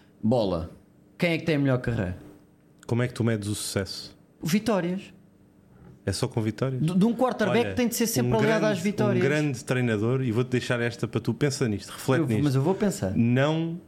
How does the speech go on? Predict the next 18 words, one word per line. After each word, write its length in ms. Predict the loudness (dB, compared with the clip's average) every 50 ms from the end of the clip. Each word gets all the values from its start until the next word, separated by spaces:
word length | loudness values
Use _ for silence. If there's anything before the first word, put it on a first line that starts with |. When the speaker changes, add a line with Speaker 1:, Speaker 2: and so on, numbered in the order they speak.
| -20 _ -4
Speaker 2:
eh, 280 | -2 0 0 0 0 0
dês 260 | 2 2 0 0 0
demasiado 440 | 0 0 2 2 2 0 0 0 0
valor 280 | 0 0 2 2 2
às 120 | 0 0 0
vitórias, 600 | -2 -4 -2 0 0 0 0 -2 -4 -6 -4 -2
nem 140 | -2 0 2
dês 200 | 2 0 0 0
demasiado 380 | 0 0 0 0 0 0 0
valor 240 | 0 -2 -2 0 0 0
às 140 | -2 -2
derrotas. 540 | -4 -4 -4 -6 -6 -8 -10 -16 -18 -18 -20 -20 -20 -20 -12
Speaker 1:
Certo, 300 | -4 0 0 0 0 0 0
mas 160 | 0 2 2
no 80 | 2
Speaker 2:
Ok. 60 | 2 2
Speaker 1:
meio 100 | 2 2
disto 160 | 2 0